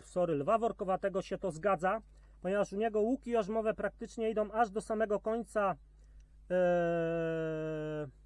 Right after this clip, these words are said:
grzebienia strzałkowego pod mięśnie skroniowe, czyli to jakby jest jedna, jedna wielka całość, to proszę spojrzeć, jak to wygląda u hieny.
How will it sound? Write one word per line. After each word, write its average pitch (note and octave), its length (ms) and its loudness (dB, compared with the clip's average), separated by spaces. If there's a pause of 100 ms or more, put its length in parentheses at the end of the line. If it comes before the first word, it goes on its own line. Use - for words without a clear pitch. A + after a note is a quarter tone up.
(1900)
grzebienia F#3+ 540 2
strzałkowego F#3 800 0
pod F#3+ 300 -4
mięśnie F#3+ 380 -4
skroniowe, F3+ 680 -2 (260)
czyli G#3 220 -10
to A#3 100 -2
jakby A3 300 4
jest A3 280 0
jedna, G#3+ 340 2 (120)
jedna G#3 400 -2
wielka G#3+ 340 -2
całość, G3 640 0 (720)
to - 100 -10
proszę G2 320 -4
spojrzeć, G#3+ 440 -2
jak G3+ 120 -2
to G3+ 100 -8
wygląda G3+ 360 0
u F3 60 -2
hieny. G3+ 380 0